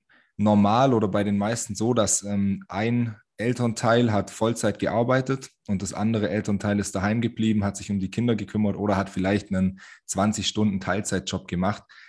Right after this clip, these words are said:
Und man konnte eigentlich sehr gut ein Einfamilienhaus finanzieren und das innerhalb von, sag ich mal, dreißig bis vierzig Jahren, ähm, abbezahlen. Und wenn man sich jetzt die heutigen Immobilienpreise, vor allem in Ballungsgebieten, also man muss ja nur mal nach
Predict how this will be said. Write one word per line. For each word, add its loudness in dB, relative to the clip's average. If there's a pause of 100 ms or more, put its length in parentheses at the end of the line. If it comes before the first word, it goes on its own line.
(160)
Und -2
man 2
konnte 4
eigentlich 0
sehr 2
gut 0
ein 0 (360)
Einfamilienhaus 0
finanzieren 2
und -2
das -6
innerhalb 0
von, -2 (220)
sag -4
ich 0
mal, 0
dreißig -4
bis -8
vierzig -6
Jahren, 0 (360)
ähm, 0
abbezahlen. -2
Und 2
wenn 2
man 2
sich -6
jetzt -6
die -2
heutigen 2
Immobilienpreise, 0
vor -4
allem 2
in 2
Ballungsgebieten, 0
also -2
man 0
muss -2
ja -2
nur 2
mal 2
nach 0